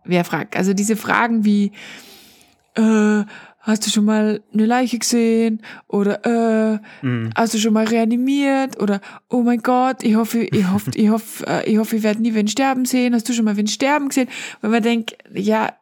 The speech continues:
Speaker 1: m-, wenn man ein paar Jahre dabei ist, dann passiert sowas halt auch, aber man wird ja auch darauf
Speaker 2: Mhm.
Speaker 1: vorbereitet. Ähm, aber ich mag das da noch nicht so, ich mag mich da noch nicht so outen, ehrlich gesagt.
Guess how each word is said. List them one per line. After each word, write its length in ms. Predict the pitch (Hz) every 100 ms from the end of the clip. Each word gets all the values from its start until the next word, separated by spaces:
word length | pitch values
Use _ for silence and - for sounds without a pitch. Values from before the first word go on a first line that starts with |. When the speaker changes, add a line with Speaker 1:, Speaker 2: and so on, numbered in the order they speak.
| -
Speaker 1:
m-, 200 | 160 - - 147 202 202
wenn 120 | 202
man 100 | 202
ein 60 | 202
paar 100 | 202
Jahre 320 | 190 202 220
dabei 320 | 202 202 202
ist, 180 | 233 -
dann 80 | 202
passiert 460 | 190 190 277 330 -
sowas 320 | 180 175 -
halt 160 | 175
auch, 300 | - 185 208
aber 160 | 214 196 - -
man 140 | 185
wird 180 | 208 214
ja 100 | 170
auch 60 | 185
darauf 200 | 185 180
Speaker 2:
Mhm. 40 |
Speaker 1:
vorbereitet. 720 | 262 330 104 - - 226 254 - - - - - - - - _ _ _ _ _ _ _ _ _ - -
Ähm, 500 | 214 214 214 214 220
aber 680 | - 202 196 202 202 202 196 - _ _ _ _ - - -
ich 100 | 226
mag 240 | 214 247
das 140 | - -
da 120 | 220
noch 160 | 202 208
nicht 180 | 196
so, 100 | 196 190
ich 100 | 214
mag 240 | 208 208 285
mich 100 | 254
da 100 | 196
noch 180 | 190
nicht 140 | 196 190
so 80 | -
outen, 400 | - 269 427 -
ehrlich 260 | - 214 -
gesagt. 360 | - - _